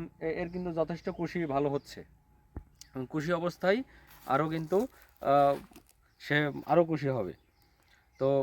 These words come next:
এই অবস্থায় কিন্তু অন্যান্য জায়গায় আমি দেখছি যে সবাই কী করে, এই অবস্থায় পাঁচ ছয় ইঞ্চি পানি দিয়ে রাখে, তো এমনিই পানি নাই এই মৌসুমে, আবার যদি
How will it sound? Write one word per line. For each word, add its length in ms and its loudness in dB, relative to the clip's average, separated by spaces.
এই 140 4
অবস্থায় 400 6
কিন্তু 240 -2
অন্যান্য 380 4
জায়গায় 280 2
আমি 120 2
দেখছি 280 0
যে 140 0
সবাই 260 -4
কী 120 -8
করে, 200 -2
এই 140 -2
অবস্থায় 360 -2
পাঁচ 180 0
ছয় 160 -4
ইঞ্চি 180 -6
পানি 220 -2
দিয়ে 160 -2
রাখে, 260 -10
তো 120 -12
এমনিই 300 2
পানি 240 6
নাই 180 2
এই 100 0
মৌসুমে, 440 -2
আবার 280 -4
যদি 240 -6